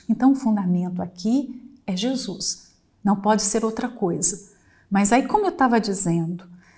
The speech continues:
tem pessoas que começam bem,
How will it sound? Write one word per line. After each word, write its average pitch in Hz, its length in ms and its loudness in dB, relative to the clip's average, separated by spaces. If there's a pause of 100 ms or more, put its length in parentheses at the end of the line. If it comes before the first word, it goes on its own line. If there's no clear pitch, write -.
(460)
tem 269 140 8
pessoas 294 640 4
que 330 560 2 (240)
começam 392 600 4
bem, 320 500 4